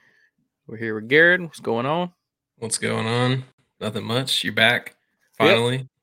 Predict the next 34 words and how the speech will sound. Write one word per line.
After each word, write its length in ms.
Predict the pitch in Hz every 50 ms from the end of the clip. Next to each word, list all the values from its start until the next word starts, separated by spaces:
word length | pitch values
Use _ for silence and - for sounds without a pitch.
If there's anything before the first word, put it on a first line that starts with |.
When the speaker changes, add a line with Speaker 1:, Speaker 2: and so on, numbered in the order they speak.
| _ _
Speaker 1:
Finally 380 | - - 135 139 151 156 170 147
Speaker 2:
<laughs> 0 |
Speaker 1:
back. 280 | 151 151 160 170 - _ _ _ _ _ _ _ _ _ _ _ _ _ _ _ _ -
Finally 320 | 143 143 147 143 135 135 _ _ _ -
catching 300 | - 139 135 - 143 139
up 160 | 143 139 -
on 140 | 143 139 135
some 240 | 131 - 107 107 - _ _ _ _ _ _ _ _ _ _ _ _ _ _ _ _ _ _ -
bull 240 | 110 120 135 127 123
crap 400 | - 123 127 131 143 - - -
and 160 | 101 101 - _ _ _ _ - - - _ _ _ _ _ _ _ _ _ _ _ -
Speaker 2:
Yeah, 220 | 104 110 127 151 151 - _ _ _ -
we 100 | - 101
missed 220 | 127 135 135 139 135
Speaker 1:
feeling 20 | 123
Speaker 2:
you 80 | 113 -
the 100 | - 110
last 140 | - - 147 147
Speaker 1:
better. 60 | 135
Speaker 2:
couple 240 | 120 113 117 110 107
weeks. 460 | 110 117 131 131 - - - - - _ _ _ _ _ -
Speaker 1:
Yeah, 260 | 127 151 185 160 - - - - _ _ _ _
I 100 | - 143
just 120 | 175 - -
had 120 | 143 104
a 40 | 101
whole 100 | 110 110
bunch 200 | 107 110 110 101
of 40 | -
stuff 240 | - 107 98 - -
going 240 | 110 98 98 95
on. 260 | 95 98 95 95 101 - _ _ _ - - - _ _ _ _ _ _ -
Speaker 2:
<laughs> 160 | 165 - -
Speaker 1:
Some 340 | - - 117 104 98 95